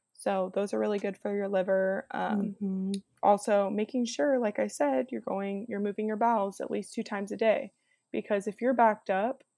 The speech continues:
Speaker 1: and you're not urinating, you're not moving your bowels,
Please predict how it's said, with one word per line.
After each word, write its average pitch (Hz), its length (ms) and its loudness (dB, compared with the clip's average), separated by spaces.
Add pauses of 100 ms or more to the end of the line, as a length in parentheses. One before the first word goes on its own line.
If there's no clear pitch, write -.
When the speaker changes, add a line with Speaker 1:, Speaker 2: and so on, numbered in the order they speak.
(300)
Speaker 1:
and 208 100 -4
you're 208 160 -4
not 202 460 -6 (260)
urinating, 190 560 -4
you're 185 120 -6
not 185 200 -6
moving 196 200 -4
your 185 120 -2
bowels, 185 540 -4